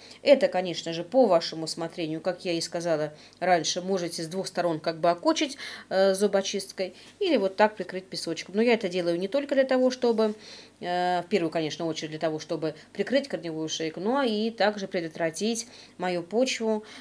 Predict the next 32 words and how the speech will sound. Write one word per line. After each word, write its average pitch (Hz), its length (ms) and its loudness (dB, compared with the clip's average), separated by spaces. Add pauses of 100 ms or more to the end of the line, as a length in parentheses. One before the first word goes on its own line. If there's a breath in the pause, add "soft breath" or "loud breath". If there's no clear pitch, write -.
(160 loud breath)
от 180 340 0
того, 185 240 0
чтобы 180 260 -4
появилась 175 480 -4
какой-либо 156 500 -4
налет 170 380 -2
или 156 60 -4
какая-либо 156 680 -4
пе-, 131 300 -12
плесень. 151 420 -10 (300 loud breath)
Ну 285 120 0
вот 330 160 4
и 302 40 0
все, 294 180 0
друзья. 254 320 2
Если 247 300 2
вам 240 140 0
мои 240 180 0
видео 226 220 -2
чем-то 220 300 -2
интересны, 220 460 -2
полезны, 220 460 -2
подписывайтесь 185 640 -8
на 175 60 -4
мой 170 120 -6
канал, 185 360 -4
чтобы 175 340 -6
не 175 80 -8
пропустить 180 500 -10
мои 175 140 -4
дальнейшие 180 400 -2 (120)
видео. 160 340 -4